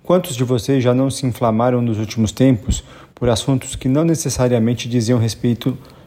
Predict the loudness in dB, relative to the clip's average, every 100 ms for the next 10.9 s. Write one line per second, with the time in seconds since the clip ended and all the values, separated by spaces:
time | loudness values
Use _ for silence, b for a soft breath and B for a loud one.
0 | B -4 0 2 0 0 0 -2 -2 0
1 | 0 0 -4 -4 -14 B B B B -4
2 | -4 -2 0 0 0 -2 -2 -2 0 2
3 | 2 0 -2 -2 0 0 0 0 0 -6
4 | 0 0 0 -6 -14 -16 -8 -6 0 0
5 | 0 0 -2 -4 -8 -8 0 0 0 -2
6 | -6 -2 0 0 -2 -4 0 2 2 0
7 | -2 -4 -4 -2 -4 -6 -20 -20 -20 B
8 | B B B B B -2 0 0 -2 -2
9 | -2 0 0 0 -2 0 0 0 0 0
10 | 0 -2 0 0 2 -2 -2 -4